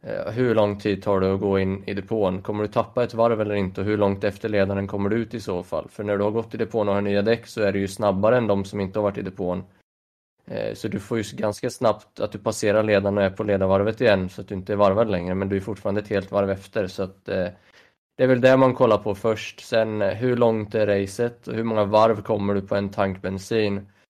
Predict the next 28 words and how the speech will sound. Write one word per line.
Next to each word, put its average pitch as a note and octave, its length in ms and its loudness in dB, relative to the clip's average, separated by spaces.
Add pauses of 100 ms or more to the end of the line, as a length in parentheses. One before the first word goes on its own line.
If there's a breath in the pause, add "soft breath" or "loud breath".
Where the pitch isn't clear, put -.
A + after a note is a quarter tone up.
(260)
Så G2+ 440 0
kommer G#2 300 0
vi G#2 120 -2
behöva G2+ 280 2
gå G#2 140 0
in G2+ 100 2
i G#2 40 0
depån G#2 320 0
en C3 200 2
gång G#2+ 220 2
eller F#2+ 140 -2
två B2 300 -2
gånger A2 360 0
om G2+ 140 0
det G2+ 60 -2
inte G2 180 -6
blir G2+ 160 -4
någon G2 160 -4
krock. - 460 -6 (460)
Eh, G2 260 -2
som G#2 220 -6
senast A#2 480 2
nu, G2 160 0
då G#2+ 100 0
körde G#2 280 2
vi G#2 100 -2
nittio G#2+ 380 -4
varv. G2 360 4